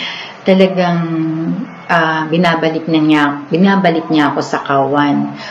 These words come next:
Doon sa kawan ay may pagtatamasa sa Panginoon. Um, naranasan ko rin yung sobrang problema na bukod sa personal problem, sa family,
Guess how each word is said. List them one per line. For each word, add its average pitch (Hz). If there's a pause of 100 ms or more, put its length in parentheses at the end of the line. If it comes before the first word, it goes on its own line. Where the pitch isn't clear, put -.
Doon 180
sa 175
kawan 170
ay 160
may 165
pagtatamasa 151
sa -
Panginoon. 151 (920)
Um, 160 (400)
naranasan 185
ko 185
rin 202
yung 185
sobrang 160
problema 175
na 165 (1000)
bukod 175
sa 165
personal 170
problem, 180
sa 165
family, 170